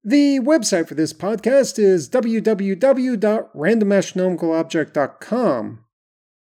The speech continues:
You can visit the website to download episodes of the show, read information about the astronomical objects, view images of those astronomical objects, look up additional reference information, and send me random feedback.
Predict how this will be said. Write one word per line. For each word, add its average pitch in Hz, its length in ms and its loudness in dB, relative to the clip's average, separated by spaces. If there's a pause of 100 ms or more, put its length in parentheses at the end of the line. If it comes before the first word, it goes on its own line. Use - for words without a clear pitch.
(100)
You 190 100 2
can 151 140 -6
visit 220 280 2
the 156 60 -12
website 190 480 0
to - 80 -20
download 180 480 0
episodes 214 480 0
of 185 140 -8
the 196 80 2
show, 220 560 -2
read 269 200 0
information 240 540 0
about 131 220 -2
the 131 100 -6
astronomical 156 560 -4
objects, 208 520 -2 (100)
view 269 340 2
images 220 460 2
of 120 140 -10
those 147 220 -2
astronomical 196 600 -2
objects, 220 460 -2 (180)
look 262 280 0
up 254 120 0
additional 170 420 0
reference 220 440 0
information, 220 640 0 (100)
and 233 380 2
send 247 280 -2
me 240 160 0
random 214 460 2
feedback. 156 760 -4